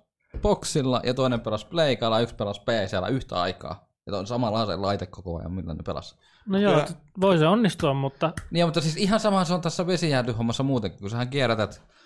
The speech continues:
Speaker 1: aika useinkin komponentin
Speaker 3: Niin,
Speaker 1: lävitse
Speaker 3: yhdellä
Speaker 1: ennen kuin ne
Speaker 3: loopillahan se
Speaker 1: Niin,
Speaker 3: menee.
Speaker 1: yhdellä loopilla menee kaikkien lävitse, joten se ei vaikuta
Speaker 3: Yes.
Speaker 1: muuhun niin lämpöihin niin paljon.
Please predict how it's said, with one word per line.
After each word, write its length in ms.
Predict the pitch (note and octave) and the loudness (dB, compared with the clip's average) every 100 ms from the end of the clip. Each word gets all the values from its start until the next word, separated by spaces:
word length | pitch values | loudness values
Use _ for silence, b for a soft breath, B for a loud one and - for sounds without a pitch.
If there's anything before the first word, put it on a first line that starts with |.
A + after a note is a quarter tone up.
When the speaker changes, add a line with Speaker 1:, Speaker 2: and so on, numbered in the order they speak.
| b - - _ _ _ - | b -18 -18 _ _ _ -4
Speaker 1:
aika 220 | A#2+ A2+ | 0 2
useinkin 360 | B2 D3 C#3 A#2+ | 0 2 0 2
komponentin 460 | A2+ F#2+ F#2+ F#2 D#3+ | 2 2 2 2 4
Speaker 3:
Niin, 80 | |
Speaker 1:
lävitse 160 | D3+ D3+ | 4 6
Speaker 3:
yhdellä 140 | F3 | 6
Speaker 1:
ennen 160 | D#3+ D#3 | 6 4
kuin 80 | D3+ | 4
ne 60 | |
Speaker 3:
loopillahan 260 | C#3+ C#3 C3+ | 2 2 0
se 120 | C3 C3+ | 0 2
Speaker 1:
Niin, 280 | C3 B2 - | 4 2 0
Speaker 3:
menee. 120 | D3 | 2
Speaker 1:
yhdellä 240 | D#3 D3+ | 4 6
loopilla 320 | D3 C#3 B2+ A#2 | 4 4 4 4
menee 160 | A#2 | 6
kaikkien 280 | B2 B2 A#2+ | 4 2 2
lävitse, 240 | A#2+ A2+ | 2 2
joten 160 | A2+ A2+ | 0 0
se 120 | C3 | 0
ei 200 | B2 B2+ D3 | 0 0 0
vaikuta 240 | C#3 A#2 | 0 2
Speaker 3:
Yes. 80 | A2+ | 0
Speaker 1:
muuhun 160 | G#2+ A2 | 0 0
niin 140 | A2 | 2
lämpöihin 340 | A2 F#2+ F#2+ G2+ | 2 0 0 0
niin 140 | F#2+ | -2
paljon. 280 | D#2+ F2 | -4 -10